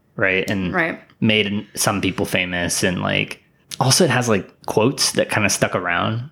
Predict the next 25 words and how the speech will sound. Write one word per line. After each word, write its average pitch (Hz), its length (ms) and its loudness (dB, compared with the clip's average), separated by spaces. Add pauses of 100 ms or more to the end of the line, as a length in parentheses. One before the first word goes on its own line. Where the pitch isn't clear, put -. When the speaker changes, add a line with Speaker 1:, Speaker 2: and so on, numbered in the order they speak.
Speaker 1:
Does 107 140 2
this 104 180 2
have 110 180 0
anything 101 340 0
like 95 220 -2
that? 117 320 -2 (280)
Speaker 2:
Um, 214 760 -8
I, 196 240 -6 (400)
I 165 60 -2
can't 135 260 -8
think 123 140 -12
of 139 60 -10
a 135 40 -12
quote - 240 -12
from 156 160 -14
it. 165 100 -10 (300)
Speaker 1:
You 147 100 2
know 135 60 4
what 131 60 6
I - 20 6
mean? 123 200 4
'Cause, 117 140 2
like, 107 220 2
when 117 100 0
we 123 380 2